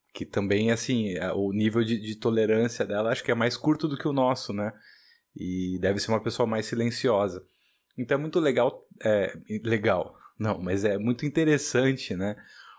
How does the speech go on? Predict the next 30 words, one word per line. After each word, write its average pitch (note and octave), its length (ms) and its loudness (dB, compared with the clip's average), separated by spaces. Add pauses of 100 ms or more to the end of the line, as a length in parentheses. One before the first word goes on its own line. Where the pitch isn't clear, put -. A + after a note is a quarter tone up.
(120)
O A#2 120 -4
como D3+ 340 0
isso D#3+ 220 -2
muda, E3+ 560 2 (460)
né? G#2+ 360 -2 (440)
Qual A2+ 200 0
que - 120 -2
é B2+ 60 2
a, C3+ 360 0 (100)
essa C3+ 220 0
relação, C#3+ 600 0
né? G#2 160 -4 (380)
O G#2 200 2
que - 160 -4
incomoda B2 640 2 (220)
no G#2+ 100 -2
vizinho A2 280 2
de A2+ 60 -4
cima B2+ 340 0
são C3 180 0
essas A#2 240 0
lives G#2 520 -2
que A#2 120 -8
ficam A2 320 -2
até A2+ 160 -2
muito A2+ 300 -4
mais A2+ 240 -4
tarde G#2+ 420 -4
e G2+ 40 -8
tal. A2 300 -4